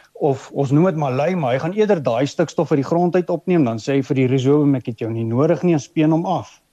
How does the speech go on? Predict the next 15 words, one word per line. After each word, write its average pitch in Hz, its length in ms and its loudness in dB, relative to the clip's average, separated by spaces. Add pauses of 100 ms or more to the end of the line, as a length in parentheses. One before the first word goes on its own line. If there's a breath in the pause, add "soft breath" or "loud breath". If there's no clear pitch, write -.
(480 soft breath)
Molibdeen. 131 920 2
Molibdeen 147 500 0
is - 180 -4
uiters 208 340 0
belangrik 175 460 -2
vir 147 120 -6
daai 135 100 0
nitrogenase, 139 960 -2 (720 soft breath)
so 151 120 0
daar 147 500 0 (140)
moet 160 340 2
ons 190 200 0
vir 156 100 -2
daai 139 140 0
stikstof - 680 -4